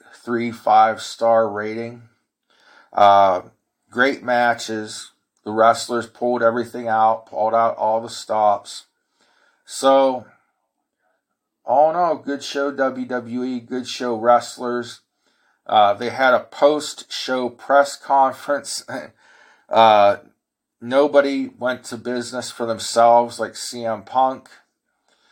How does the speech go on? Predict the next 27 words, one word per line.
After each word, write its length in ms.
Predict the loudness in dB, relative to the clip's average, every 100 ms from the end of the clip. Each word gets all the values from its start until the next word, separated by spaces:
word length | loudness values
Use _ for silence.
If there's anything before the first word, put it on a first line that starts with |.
| _ _
<laughs> 0 |
Of 1400 | -12 -4 0 0 0 0 0 -2 _ _ _ _ _ -20
course, 380 | -4 -2 -2 -4
the, 580 | -12 -12 -14 -10 -10 -10 _ _ _
<laughs> 260 | _ _
that 260 | 4 4 4
will 180 | -2 2
not 240 | 2 0
happen 420 | -2 -2 -2 -6
at 200 | -4 -4 -6
a 80 |
W 400 | -8 -6 -6 -8
W 460 | -6 -4 -4 -8 -10
E 200 | -10 -12
press 420 | -10 0 0 0
conference. 800 | -8 -6 -6 -8 -16 -16 -20 -20 _ _ _ _ _ _ _ _
So, 680 | -2 4 6 6 2 -2 -4
anyways, 540 | -6 -2 -4 -4 -8 _
but 200 | -14 -12
good 200 | -6 -6
stuff 400 | -6 2 2 2
overall. 840 | -2 -4 -2 2 4 4 4 2 -6 _ _ _ _
Uh, 220 | 0 2
I 140 | 0 -6
guess 340 | 2 2 2
this 320 | -2 -4 -4
nut, 560 | -10 -2 2 2 0 -12